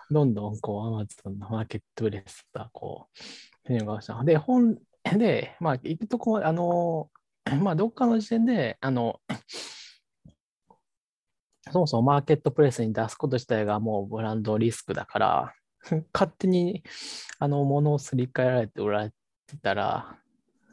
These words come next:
あの、あれだからね、ブランドね、あの、出してる方が大変だから。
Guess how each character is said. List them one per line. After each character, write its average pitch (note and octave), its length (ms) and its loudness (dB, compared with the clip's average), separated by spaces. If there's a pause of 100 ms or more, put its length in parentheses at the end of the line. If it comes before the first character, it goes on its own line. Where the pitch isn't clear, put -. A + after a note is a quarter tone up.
(280)
あ A2+ 160 0
の、 A2+ 580 -8 (1400)
あ A#2 100 0
れ G#2+ 80 -2
だ F#2+ 100 -6
か - 120 -8
ら A2+ 80 0
ね、 D#3+ 220 -2 (200)
ブ A#2 120 0
ラ A2+ 140 0
ン A2 80 0
ド G#2+ 160 -4
ね、 G#2+ 200 -6 (640)
あ B2 100 -2
の、 A2 260 -6 (100)
出 B2+ 120 2
し - 60 -12
て D3+ 100 4
る - 60 6
方 B2 220 0
が - 180 -18 (560)
大 A2 120 0
変 G#2 100 -2
だ - 80 -4
か - 100 -8
ら。 - 120 -4